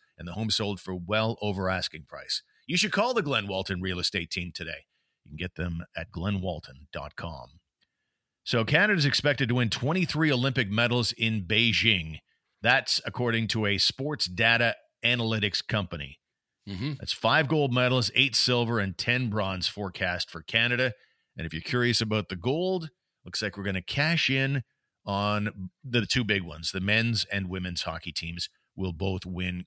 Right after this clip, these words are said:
Speaker 1: gold. That's according to a company called Grace Note, which supplies statistical analysis to sports leagues around the world, and they released their medal projections today for the games in Beijing. Our other gold medals are gonna go to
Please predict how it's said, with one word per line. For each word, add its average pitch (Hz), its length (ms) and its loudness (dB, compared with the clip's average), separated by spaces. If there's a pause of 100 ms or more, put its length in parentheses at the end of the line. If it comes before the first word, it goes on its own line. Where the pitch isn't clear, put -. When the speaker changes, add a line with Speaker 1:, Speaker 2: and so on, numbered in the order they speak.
Speaker 1:
gold. 120 440 2 (460)
That's - 180 -10
according 95 440 -4
to 95 300 -2
a 90 380 -2 (320)
company 104 260 0
called 95 280 0
Grace 110 500 0
Note, 90 480 -4 (420)
which 90 200 -8
supplies 92 420 -2
statistical 107 760 0
analysis 120 580 4
to 98 100 -2
sports 151 400 0
leagues 143 260 2
around 127 380 0
the 104 80 0
world, 175 500 0 (400)
and 95 140 -4
they 98 80 0
released 98 400 -2
their 92 140 -2
medal 92 260 0
projections 90 880 -4 (380)
today 90 400 -2
for 90 160 -6
the 87 100 -4
games 90 480 -2
in 87 200 -6
Beijing. 92 720 -2
Our 95 160 0
other 107 200 2
gold 104 260 0
medals 104 320 2
are 101 60 2
gonna 98 160 0
go 104 180 2
to 104 340 0